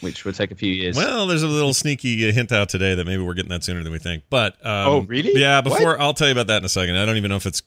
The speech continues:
Speaker 2: substantiated, but some Duncan Jones t-, thing got leaked, and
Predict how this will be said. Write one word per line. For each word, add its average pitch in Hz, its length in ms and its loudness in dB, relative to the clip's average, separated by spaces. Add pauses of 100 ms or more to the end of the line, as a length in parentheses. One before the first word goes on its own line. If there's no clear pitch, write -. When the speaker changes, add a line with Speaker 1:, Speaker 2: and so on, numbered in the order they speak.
(140)
Speaker 2:
substantiated, 85 800 -4
but 85 180 -6
some 90 180 -4
Duncan 90 300 -6
Jones 85 440 -6 (380)
t-, - 80 -14 (240)
thing 82 300 -4
got 82 160 -2
leaked, 85 300 -6
and 78 280 -10